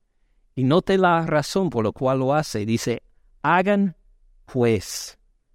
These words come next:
fruto digno de arrepentimiento". ¿A qué refiere este "pues"?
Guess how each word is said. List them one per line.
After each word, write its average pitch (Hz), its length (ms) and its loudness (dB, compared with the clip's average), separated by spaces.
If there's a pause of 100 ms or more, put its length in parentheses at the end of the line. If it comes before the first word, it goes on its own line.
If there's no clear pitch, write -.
(1000)
fruto 131 380 0
digno 123 340 0
de 127 160 0
arrepentimiento". 113 1000 0
¿A 131 100 -8
qué 240 260 0
refiere 220 520 0
este 202 240 -2
"pues"? - 680 -4